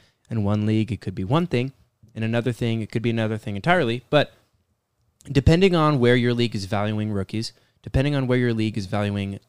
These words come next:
linebackers, if Jack Campbell goes in the middle of the first round, Trenton Simpson's probably not gonna make it to the fourth. But if Jack Campbell's going in the early second, mid second, then maybe your league doesn't value rookie linebackers as heavily, and therefore you can afford to wait on him. But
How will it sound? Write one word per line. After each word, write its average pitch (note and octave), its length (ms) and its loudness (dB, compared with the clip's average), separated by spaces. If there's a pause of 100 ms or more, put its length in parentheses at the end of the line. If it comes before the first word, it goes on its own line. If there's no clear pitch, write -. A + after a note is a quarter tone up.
linebackers, A#2+ 680 0 (260)
if A2 120 -6
Jack E3+ 240 4
Campbell E3 320 2
goes C#3 260 4
in A2+ 80 -2
the G#2 60 -2
middle A#2+ 220 2
of A2 40 2
the G#2 60 -2
first G2+ 340 -2
round, A2+ 320 4 (560)
Trenton G3+ 240 4
Simpson's C#3+ 400 0
probably A#2+ 280 4
not G#2+ 140 0
gonna G2+ 120 -4
make G2 180 -2
it - 60 -10
to F#2 80 -10
the F2+ 40 -10
fourth. - 360 -14 (540)
But A#2 140 -2
if A2 80 -2
Jack F3+ 240 4
Campbell's D#3 380 2
going A#2 320 0
in G#2+ 340 2
the G2+ 140 -2
early F#2+ 240 -2
second, B2+ 580 -2
mid C3 260 0
second, G#2+ 460 -2 (540)
then A2+ 160 0
maybe D3 240 0
your C3+ 160 0
league A#2+ 260 -4
doesn't A2+ 300 -2
value G#2 340 -2
rookie G2+ 320 -6
linebackers G#2+ 640 -4
as G2 260 -4
heavily, E3+ 360 0
and B2 160 -4
therefore G#2 320 -4
you F#2+ 80 -4
can G2+ 140 -12
afford F#2 240 -6
to F#2+ 80 -8
wait F#2+ 160 -4
on F2+ 80 -8
him. F2+ 160 -10
But B2 240 -2